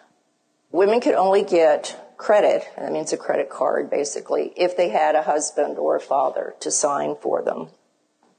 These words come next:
to co-sign. And it was legal to disregard a wife's income when the couple was applying for a mortgage.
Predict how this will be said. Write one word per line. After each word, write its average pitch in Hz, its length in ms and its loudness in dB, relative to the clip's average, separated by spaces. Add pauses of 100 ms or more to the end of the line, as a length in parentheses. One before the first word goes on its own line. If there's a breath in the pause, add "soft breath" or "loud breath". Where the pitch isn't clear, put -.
(240)
to 160 120 0
co-sign. 147 720 -2 (1200)
And 208 640 4 (560 loud breath)
it 170 140 2
was 165 220 2
legal 170 300 2
to - 120 0
disregard 160 640 2
a 151 60 2
wife's 147 380 2
income 175 480 -4 (280)
when 151 160 -4
the 143 60 2
couple 147 360 0
was 143 400 -2 (140)
applying 151 420 0
for 147 180 0
a 147 60 0
mortgage. 151 640 -2